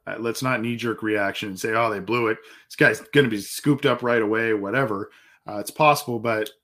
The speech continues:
we've seen the Bengals be able to bring back a lot of these guys that they cut onto the practice squad, maybe onto the active roster a little, uh, uh, you know, we've seen it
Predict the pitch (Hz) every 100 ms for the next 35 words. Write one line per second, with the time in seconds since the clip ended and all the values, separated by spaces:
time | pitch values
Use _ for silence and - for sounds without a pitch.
0 | _ - - 131 131 - 143 135 123 123
1 | 117 104 101 107 104 104 - 104 101 -
2 | 113 110 101 101 101 101 95 95 95 92
3 | - 95 90 92 101 - 85 - 104 95
4 | - - _ _ _ 107 120 110 - 101
5 | 90 98 - - 95 95 87 - 101 110
6 | 107 98 95 87 87 92 - 95 92 87
7 | - 92 90 87 _ _ _ _ 101 98
8 | 98 90 - _ - 110 78 73 76 113
9 | 92 78 _ _ _ _ _ - 139 139
10 | - 110 -